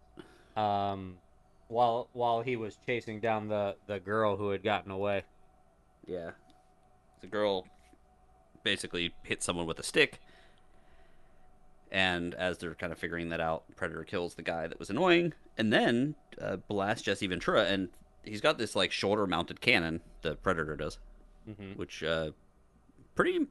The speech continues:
Speaker 2: intense. It does some,
Speaker 1: Yeah.
Speaker 2: some things. Cuts off arms, blows up heads.
Speaker 1: They called it his parrot gun.
Speaker 2: <laughs>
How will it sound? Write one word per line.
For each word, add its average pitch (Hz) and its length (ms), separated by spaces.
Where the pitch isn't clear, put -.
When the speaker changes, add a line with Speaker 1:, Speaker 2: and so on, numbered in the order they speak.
Speaker 2:
intense. 147 560
It - 80
does - 180
some, - 140
Speaker 1:
Yeah. 107 100
Speaker 2:
some - 220
things. - 340
Cuts - 220
off 87 160
arms, 90 340
blows 90 260
up - 120
heads. - 320
Speaker 1:
They 117 80
called 113 260
it 110 80
his 101 140
parrot 101 360
gun. 95 220
Speaker 2:
<laughs> - 100